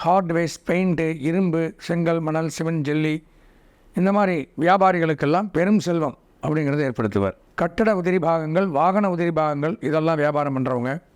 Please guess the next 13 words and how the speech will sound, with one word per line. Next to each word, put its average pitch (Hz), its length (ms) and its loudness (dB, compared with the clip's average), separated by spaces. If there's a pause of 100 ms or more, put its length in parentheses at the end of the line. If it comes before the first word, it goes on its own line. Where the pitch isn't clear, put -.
மெஷினரிஸ் 202 540 0
வியாபாரம் 160 380 0
பண்ணக்கூடியவர்கள், 139 640 -2 (540)
அதே 196 260 2
மாதிரி 202 260 2
பார்த்தீங்கன்னா 185 440 0
எலக்ட்ரிக் 202 440 0
உபகரணங்கள், 175 580 0 (380)
இந்த 156 200 0
கணினிக்குள்ள 180 460 2
வர்றது, 156 340 -2
செல்போன்ல 170 540 0
வர்றது, 143 360 -4